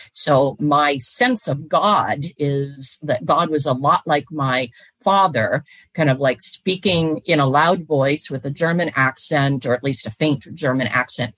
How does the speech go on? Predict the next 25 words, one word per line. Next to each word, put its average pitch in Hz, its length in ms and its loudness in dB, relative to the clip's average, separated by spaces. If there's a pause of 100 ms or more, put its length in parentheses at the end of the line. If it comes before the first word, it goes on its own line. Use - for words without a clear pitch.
(220)
from 185 540 4
a 180 80 4 (160)
pulpit. 139 500 0 (460)
God 151 320 2
was 143 360 0
authoritative, 160 920 0
patriarchal. 151 840 0 (460)
Uh, 160 160 -2
my 175 200 0
father 247 420 2
was 147 200 -2
very, 220 440 2
very 190 260 2
kind, 135 640 0
but 147 220 0 (100)
from 185 320 0
the 185 120 0
pulpit, 165 440 0
he 151 160 0
was 135 240 -2
a 120 80 -4
strong, 143 600 0
authoritative 131 800 -2 (160)
kind 117 160 0
of 107 100 -2